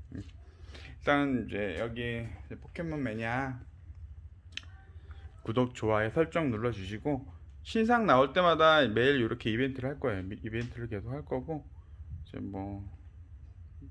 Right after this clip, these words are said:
뭐 매일은 못하더라도 시간 날 때마다 해서 뭐 용품이나 이제 슬리브나 뭐 이런 거 해서 하나씩 뭐 보내드리도록 할게요. 오늘은 이제 카드만,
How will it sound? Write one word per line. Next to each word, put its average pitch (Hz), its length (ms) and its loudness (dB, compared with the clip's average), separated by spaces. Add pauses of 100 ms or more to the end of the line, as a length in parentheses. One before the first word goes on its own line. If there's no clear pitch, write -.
(460)
뭐 90 180 -12
매일은 127 360 0
못하더라도 104 580 -6
시간 151 240 -6
날 113 160 -6
때마다 107 320 -6
해서 143 420 -6 (800)
뭐 104 240 -6
용품이나 117 800 -2 (340)
이제 - 100 -10
슬리브나 165 760 -4 (300)
뭐 98 360 -8 (1000)
이런 107 300 -4
거 104 140 -4
해서 143 400 -4
하나씩 143 540 -4 (160)
뭐 87 220 -6
보내드리도록 101 460 -6 (200)
할게요. 101 380 -8
오늘은 135 460 2
이제 98 140 -4
카드만, 143 1300 -2